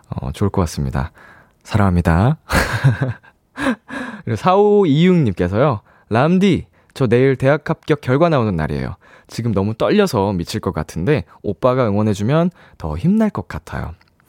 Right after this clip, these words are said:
아이고, 진짜 가장 긴장되는 순간이죠. 이제 대학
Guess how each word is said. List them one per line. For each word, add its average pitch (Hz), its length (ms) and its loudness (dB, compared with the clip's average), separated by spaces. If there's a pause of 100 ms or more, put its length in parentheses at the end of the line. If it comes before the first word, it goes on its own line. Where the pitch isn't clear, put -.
(640)
아이고, 87 460 -2 (100)
진짜 147 680 0 (400)
가장 165 360 0
긴장되는 101 520 -2
순간이죠. 101 720 -2
이제 65 420 -6
대학 87 320 -4